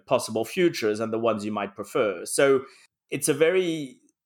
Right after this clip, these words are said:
interesting question you raised, because that is really the crux of, you know, in addition to all the difficulties we have in terms of thinking about the future, that specific one in terms of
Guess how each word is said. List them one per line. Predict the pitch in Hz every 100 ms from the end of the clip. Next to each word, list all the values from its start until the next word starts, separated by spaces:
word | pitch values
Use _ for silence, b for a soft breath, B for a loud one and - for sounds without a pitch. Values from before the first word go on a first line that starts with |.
| _ _
interesting | 165 175 156 170 165 139
question | 127 170 156 - 135 120
you | 113
raised, | 113 104 98 107 104 110
because | 117 127 123 113
that | 127 143
is | 135 120
really | 127 123
the | 117
crux | - - 175 135 - - - -
of, | 117 110 107 -
you | -
know, | 113
in | 110
addition | 123 151 160 156
to | 139
all | 151 165
the |
difficulties | 139 131 139 135 127 - 123 110
we | 113
have | 113 123 117 110 101 -
in | 107
terms | 120 110
of | 110
thinking | 120 113
about | 110 104
the | 98
future, | - 180 143 104 98 - _ _ -
that | 139 139
specific | - 139 - 196 190 151
one | 123 110 107
in | 110
terms | 117 120 113
of | 107